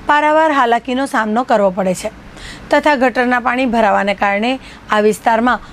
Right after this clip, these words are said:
મચ્છરોનો ત્રાસ પણ વધ્યો છે અને રોગચાળાની સંભાવના છે.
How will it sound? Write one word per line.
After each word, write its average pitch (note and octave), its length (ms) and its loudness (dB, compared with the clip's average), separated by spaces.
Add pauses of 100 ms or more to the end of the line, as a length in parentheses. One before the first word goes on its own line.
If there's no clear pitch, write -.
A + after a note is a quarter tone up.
(140)
મચ્છરોનો D4 540 2
ત્રાસ A3+ 380 0
પણ C4 120 -2
વધ્યો G#3+ 320 2
છે G3+ 160 -4 (400)
અને C4 200 2
રોગચાળાની B3+ 720 0
સંભાવના G#3 560 -2
છે. A3 200 -8